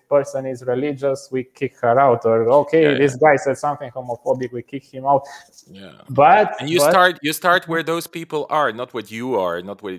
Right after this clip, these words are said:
Speaker 2: where your
Speaker 1: Exactly,
Speaker 2: consciousness
Speaker 1: exactly, exactly.
Speaker 2: is, but where
Speaker 1: And
Speaker 2: those
Speaker 1: this
Speaker 2: people are, if you wanna engage in some kind of dialogue with them, emotional be it through theater or, or directly, like, in,
Speaker 1: Mm-hmm.
Speaker 2: in a political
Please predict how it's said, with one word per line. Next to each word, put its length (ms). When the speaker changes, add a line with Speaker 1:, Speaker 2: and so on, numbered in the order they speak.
Speaker 2:
where 140
your 320
Speaker 1:
Exactly, 140
Speaker 2:
consciousness 320
Speaker 1:
exactly, 180
exactly. 300
Speaker 2:
is, 120
but 200
where 160
Speaker 1:
And 80
Speaker 2:
those 180
Speaker 1:
this 60
Speaker 2:
people 280
are, 100
if 160
you 80
wanna 160
engage 360
in 80
some 160
kind 240
of 80
dialogue 380
with 120
them, 140
emotional 520
be 200
it 100
through 180
theater 380
or, 260
or 200
directly, 720
like, 240
in, 100
Speaker 1:
Mm-hmm. 200
Speaker 2:
in 60
a 40
political 640